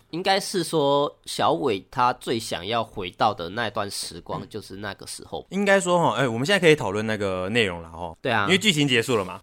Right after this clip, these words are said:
Speaker 1: 嗯，没错。
Speaker 2: 以我的角度来看，他在被车撞到的那一瞬间，其实我认为他是按下了遥控器，他早就已经调好，他已经按下了遥控器。其实他是想要回到与小兰第一次见面的那个时候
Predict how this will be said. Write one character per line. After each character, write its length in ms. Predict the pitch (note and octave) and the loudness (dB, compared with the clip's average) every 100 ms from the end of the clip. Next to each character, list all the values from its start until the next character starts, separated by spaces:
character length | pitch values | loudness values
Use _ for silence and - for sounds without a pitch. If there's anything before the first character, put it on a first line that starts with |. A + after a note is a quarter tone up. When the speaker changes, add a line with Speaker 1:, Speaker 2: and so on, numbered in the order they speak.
| - | -10
Speaker 1:
嗯， 300 | G2 E2+ D#2+ | -10 -10 -10
没 140 | F2 | -10
错。 500 | - F#3+ F#2 E2+ - - | -8 -8 -6 -8 -8 -2
Speaker 2:
以 100 | G#3 | 4
我 160 | G#3 | 6
的 80 | A#2+ | 6
角 140 | G2+ | 4
度 100 | A2 | 0
来 140 | B2 G2+ | 0 0
看， 180 | B2 A#2+ | -2 -4
他 240 | - G#3+ | 2 6
在 220 | A3+ G3+ | 6 6
被 260 | - - E3 - | 4 2 2 -2
车 320 | - E3+ D#3+ | 0 4 4
撞 340 | - F#3+ A#2 A#2 | 4 2 2 4
到 180 | B2+ | 4
的 100 | G#2 G#2 | 2 0
那 200 | D#3 C3+ | 2 2
一 120 | B2+ | 0
瞬 240 | - C3+ | 0 2
间， 160 | B2 A#2+ | 2 0
其 180 | - A2 | -2 -6
实 240 | A2 A2 - - _ | -4 -4 -6 -16 _
我 200 | B2+ B2 | 8 10
认 220 | E3 E3+ | 10 8
为 160 | B2 A2+ | 6 4
他 160 | C3+ | 0
是 100 | C#3 D3 | -4 -2
按 240 | C3 B2 | 0 0
下 160 | A2 A2 | 0 -2
了 120 | F2+ | -2
遥 120 | E2+ | -4
控 240 | F2 G2 F2 | -6 -8 -10
器， 260 | - F2 - _ | -12 -16 -18 _
他 160 | - G3 | 8 8
早 160 | C3 | 6
就 120 | A#2 | 2
已 20 | B2+ | 0
经 140 | A#2 | 0
调 200 | A2 F#2 | -2 0
好， 100 | F#2+ | 2
他 100 | G#2+ | 2
已 40 | |
经 80 | G2+ | 2
按 160 | F#2+ G2+ | -4 -2
下 80 | G2+ | -2
了 80 | |
遥 140 | F2+ E2+ | -2 -4
控 160 | F#2+ | -4
器。 140 | G2 G2 - | -4 -6 -10
其 120 | - | 0
实 60 | D#3+ | 4
他 140 | E3 | 4
是 80 | E3 | 4
想 180 | D3+ A2+ | 2 4
要 100 | A#2+ | 4
回 180 | A#2 F#2+ | 2 0
到 300 | G#2 G2+ F2+ | 4 4 2
与 160 | - B2+ | 0 -2
小 200 | B2+ G2+ | 2 2
兰 180 | F#2+ G2 | 2 -2
第 160 | A2 | -2
一 40 | A2 | -2
次 160 | A#2 | -6
见 160 | G2 G#2+ | -6 -4
面 220 | G2+ E2+ | -4 -6
的 80 | F2 | -8
那 40 | |
个 80 | F2 | -12
时 200 | F2 - | -14 -16
候 220 | E2 - | -14 -14